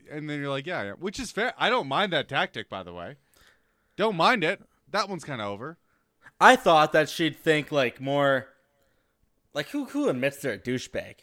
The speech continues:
Speaker 2: Who does that, you know? She writes
Speaker 1: Guys
Speaker 2: me
Speaker 1: named
Speaker 2: off.
Speaker 1: Chad.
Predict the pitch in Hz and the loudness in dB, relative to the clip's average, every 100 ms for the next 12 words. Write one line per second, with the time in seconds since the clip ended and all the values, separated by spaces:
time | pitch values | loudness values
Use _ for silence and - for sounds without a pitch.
0 | - 208 160 147 120 98 95 90 - - | -8 -4 2 2 2 -4 -10 -14 -18 -10
1 | 123 127 127 127 _ _ _ _ _ _ | -4 -2 -2 -6 _ _ _ _ _ _
2 | _ - 202 165 165 110 135 156 143 170 | _ -6 0 4 4 2 0 4 4 4
3 | 101 92 | 0 -6